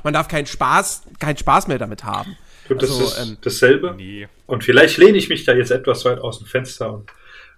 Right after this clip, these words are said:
Speaker 2: äh, auch die Leute, die zuhören, nicht falsch verstehen. Äh,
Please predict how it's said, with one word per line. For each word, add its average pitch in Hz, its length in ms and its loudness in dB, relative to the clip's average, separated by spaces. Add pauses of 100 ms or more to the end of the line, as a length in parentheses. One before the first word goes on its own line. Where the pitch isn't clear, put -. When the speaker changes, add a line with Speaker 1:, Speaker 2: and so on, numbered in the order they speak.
Speaker 2:
äh, 101 260 -2 (580)
auch - 160 0
die 151 100 -6
Leute, 139 220 2
die 127 60 -14
zuhören, 135 260 0
nicht 143 180 -14
falsch 135 200 -6
verstehen. - 280 -14 (500)
Äh, 120 340 8